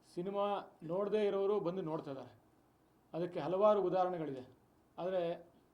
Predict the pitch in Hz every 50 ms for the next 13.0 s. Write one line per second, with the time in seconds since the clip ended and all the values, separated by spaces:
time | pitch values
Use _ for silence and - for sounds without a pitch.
0 | _ - 143 143 175 196 220 226 226 226 214 202 190 180 - - 196 196 196 180
1 | 175 180 185 185 180 185 180 160 180 165 160 156 180 175 160 - - 170 - -
2 | 151 151 151 - 180 160 151 143 139 131 123 117 - - - _ _ _ _ _
3 | _ _ _ - 170 190 214 214 196 196 196 185 190 - - _ _ _ _ _
4 | 175 196 220 220 214 220 - 175 190 208 226 226 - 208 208 202 202 202 202 208
5 | 202 190 156 147 156 170 180 202 208 208 190 196 190 190 185 185 196 202 196 190
6 | - - 156 156 - 202 202 196 190 175 175 175 180 185 185 - - - _ -
7 | _ 190 196 196 - - 226 214 202 196 185 175 160 143 143 151 160 160 143 -
8 | - - 120 113 117 - - - _ _ _ _ _ _ _ _ _ _ _ _
9 | _ _ - - 175 175 214 208 - 190 170 202 240 226 226 220 226 220 202 -
10 | - 180 190 226 240 240 226 - - 208 208 - - 208 202 185 165 170 156 147
11 | 139 151 147 160 - 220 214 208 - - 214 214 233 226 233 226 226 233 220 214
12 | 214 - 208 220 233 254 233 214 202 190 180 165 143 139 139 127 120 117 - -